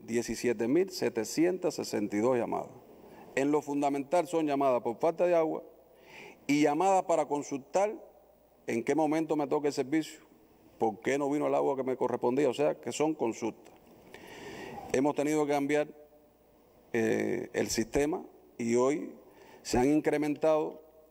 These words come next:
de dos extensiones que existían con el teléfono a seis extensiones y todavía sabemos que hay personas que llaman y no pueden comunicarse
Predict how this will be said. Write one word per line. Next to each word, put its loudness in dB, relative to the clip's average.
de 2
dos 4
extensiones 0
que 0
existían 0
con 2
el 0
teléfono 2
a 0
seis 2
extensiones 0
y 0
todavía 4
sabemos -2
que 0
hay 2
personas -2
que 0
llaman 2
y 0
no 0
pueden 2
comunicarse -2